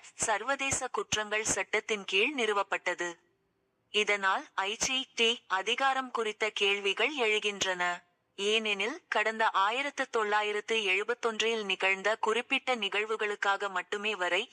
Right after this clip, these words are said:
எறுக்கப்பட்டது, அதற்கு அப்பாற்பட்டவைக்காக அல்ல. இரண்டாவதாக, வழக்கம் போல் ஐ ஜி டி என்பது போர்கள்,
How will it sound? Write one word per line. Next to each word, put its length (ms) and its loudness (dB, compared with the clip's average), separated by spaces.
எறுக்கப்பட்டது, 1000 0
அதற்கு 440 -2
அப்பாற்பட்டவைக்காக 1080 0
அல்ல. 540 -2
இரண்டாவதாக, 1120 0
வழக்கம் 580 -2
போல் 320 4
ஐ 280 0
ஜி 280 -2
டி 340 -2
என்பது 520 0
போர்கள், 580 2